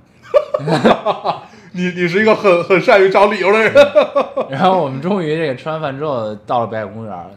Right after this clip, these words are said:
Speaker 2: 走了可能也没十分钟吧。
Speaker 1: 啊。
Speaker 2: 对吧？
Speaker 1: 就刚进去。
Speaker 2: 刚进去。
Speaker 1: 念念给咱们拍两张照。
Speaker 2: 啊。还没深入呢。
Speaker 1: 对。
Speaker 2: 啊。然后念念就累了。
Speaker 1: 对，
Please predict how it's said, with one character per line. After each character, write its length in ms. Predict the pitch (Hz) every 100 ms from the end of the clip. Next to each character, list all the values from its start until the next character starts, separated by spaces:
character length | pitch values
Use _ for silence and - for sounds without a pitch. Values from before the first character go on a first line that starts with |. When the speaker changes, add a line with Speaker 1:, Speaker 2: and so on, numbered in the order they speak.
| _ -
Speaker 2:
走 200 | 131 127
了 100 | 196
可 140 | 180
能 160 | 156 208
也 160 | 120
没 180 | 104 147
十 300 | 214 - 170
分 160 | 262 170
钟 220 | 131 113
吧。 180 | 98 - 113 - - _
Speaker 1:
啊。 160 | 127 113 101 - -
Speaker 2:
对 80 | 104
吧？ 260 | 98 80 -
Speaker 1:
就 100 | 147
刚 240 | 147 330
进 240 | 320 277 147
去。 100 | - -
Speaker 2:
刚 220 | 214 226
进 220 | 185 110
去。 60 | 90
Speaker 1:
念 120 | 226 220
念 100 | 147
给 60 |
咱 100 | 151
们 80 | 196
拍 180 | - 214
两 100 | 151
张 140 | 131 185
照。 120 | 240
Speaker 2:
啊。 100 | -
还 140 | -
没 160 | 175 185
深 260 | - 240 233
入 260 | 196 131
呢。 20 |
Speaker 1:
对。 240 | 220 - 220
Speaker 2:
啊。 300 | - 185 185 240 - _ -
然 120 | 156 135
后 340 | 175 165 175 - 139 - -
念 120 | 147
念 260 | 135 - - - - 113
就 100 | 160
累 140 | 262
了。 80 | 311 - - 117
Speaker 1:
对， 340 | 147 127 120